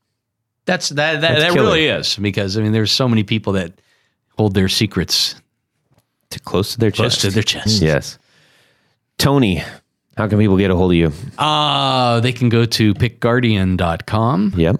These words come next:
Speaker 1: Uh, they can go to the various social media. I think most actively I'm on, uh, Instagram. That's, uh, Pick Guardian and the number one.
Speaker 2: Mm-hmm. And you are making some new T-shirts, which will be out soon. Those are
Speaker 1: New
Speaker 2: gonna be
Speaker 1: T-shirts.
Speaker 2: cool.
Speaker 1: They've been, they're actually, you can order 'em through the website. I just put 'em up the other day.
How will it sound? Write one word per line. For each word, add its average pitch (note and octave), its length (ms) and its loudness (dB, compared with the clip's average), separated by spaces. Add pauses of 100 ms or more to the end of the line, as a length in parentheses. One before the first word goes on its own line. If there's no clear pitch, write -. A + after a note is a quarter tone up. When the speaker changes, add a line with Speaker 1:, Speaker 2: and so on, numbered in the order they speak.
Speaker 1:
Uh, F#2 300 0
they F#2 120 -2
can F#2+ 120 -2
go F#2+ 160 0
to F2+ 200 -2
the F2 120 -8
various G2+ 440 0
social G#2+ 320 0
media. A#2+ 440 4
I A#2 80 2
think G2+ 280 -6
most G#2+ 380 0
actively F#2+ 640 0
I'm F2+ 220 0
on, F#2 400 -2
uh, F2 240 -2
Instagram. G2+ 880 0
That's, - 720 -6
uh, - 340 -8
Pick - 180 -4
Guardian G#2 520 0
and F#2 260 -6
the F2+ 60 -2
number F2 320 -2
one. D2+ 420 -8
Speaker 2:
Mm-hmm. F2+ 380 4
And G#2 220 2
you A2+ 100 4
are A2 100 4
making A2+ 300 2
some G2 220 4
new A2 140 4
T-shirts, A#2+ 580 0
which F#2+ 160 0
will F#2+ 80 2
be F2+ 140 4
out E2+ 180 0
soon. G2+ 320 2
Those A#2 180 4
are - 20 2
Speaker 1:
New C#3 100 2
Speaker 2:
gonna E3 120 2
be E3 60 2
Speaker 1:
T-shirts. F3 520 2
Speaker 2:
cool. A#2+ 80 0
Speaker 1:
They've A2 180 -2
been, G2+ 220 0
they're G2+ 180 0
actually, A2 360 -2
you G#2+ 80 0
can G2+ 140 -2
order A2 240 2
'em G#2 100 2
through B2+ 220 2
the C3 80 4
website. C3+ 580 2
I G#2 80 0
just F#2+ 240 -2
put A2 140 2
'em G#2+ 120 4
up A2 140 -2
the G#2+ 140 4
other G#2+ 160 2
day. D3+ 280 0